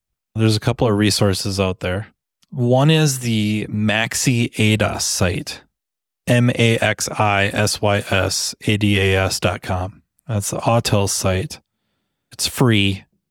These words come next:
Go to that page. Scroll down to the bottom, and it's got the coverage area. You can build the vehicle in there, and it will tell you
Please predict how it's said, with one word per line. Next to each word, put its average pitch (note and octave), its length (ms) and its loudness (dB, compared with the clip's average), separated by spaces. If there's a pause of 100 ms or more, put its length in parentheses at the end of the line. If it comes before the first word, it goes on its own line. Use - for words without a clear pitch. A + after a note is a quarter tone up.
(380)
Go A2 140 2
to G2+ 60 0
that F#2+ 200 2
page. F2 400 -2 (280)
Scroll C3+ 500 0
down A2+ 180 4
to G#2+ 80 2
the G2 80 0
bottom, E2+ 500 -4 (540)
and - 80 -12
it's G#2 100 -8
got G2 160 0
the F#2+ 80 -4
coverage G2+ 500 0
area. F2+ 380 -2 (500)
You A#2+ 160 2
can A2+ 140 0
build C#3 260 0
the A#2+ 80 0
vehicle G#2 480 2
in G2 180 0
there, F#2+ 240 0
and G#2+ 180 -2
it - 20 6
will G#2+ 120 2
tell C#3 280 0
you G2 480 0